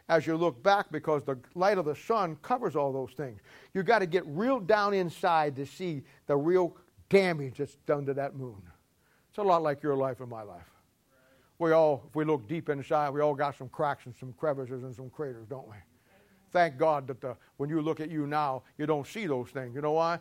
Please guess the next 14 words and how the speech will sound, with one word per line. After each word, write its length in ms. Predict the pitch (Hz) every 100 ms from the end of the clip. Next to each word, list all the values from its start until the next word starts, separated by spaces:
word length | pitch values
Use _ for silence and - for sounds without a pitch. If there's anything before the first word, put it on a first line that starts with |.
| -
Because 240 | 139 151 135
the 100 | 131
light 300 | 147 165 170
from 160 | 143
the 80 | 139
glorious 440 | 127 151 156 151 156
light 240 | 156 151
of 60 | 139
the 100 | 135
Son, 300 | - 151 147
the 80 |
Lord 240 | 147 151 127
Jesus 320 | 147 127 131
Christ, 380 | - 151 143